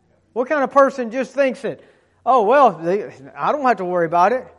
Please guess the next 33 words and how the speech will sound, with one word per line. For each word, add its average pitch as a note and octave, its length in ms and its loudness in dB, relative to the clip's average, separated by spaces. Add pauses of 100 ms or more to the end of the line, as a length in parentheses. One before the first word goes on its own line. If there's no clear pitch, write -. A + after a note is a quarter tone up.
(960)
No, D3+ 440 -10
that's F#3+ 280 -18
a F3 100 -14
bad, G#3 560 -4
bad A#3+ 240 -10
answer. B3+ 400 -10
But A3 440 -6 (180)
because B3+ 480 0
of G3 140 -6
that, G3+ 280 -2
yeah, A#3+ 260 2
Babylonian, A#3 840 -4 (280)
uh, F#3+ 200 -2
the F#3+ 100 -6
Babylonians A#3+ 840 -2
do B3+ 220 -6
come, G3+ 460 0
and, F3+ 160 -8
and F3+ 280 -10
King A#3 240 -6
Nebuchadnezzar G#3+ 840 -6
in, F#3+ 180 -8
in E3 160 -12
six - 300 -8
oh G3 120 -4
five G3 400 -4
B F3+ 160 -10
C, C4+ 300 -10
and G#3 100 -8
they F3 80 -4
have F#3+ 220 -6
the D3 80 -12
first, A#3+ 420 -4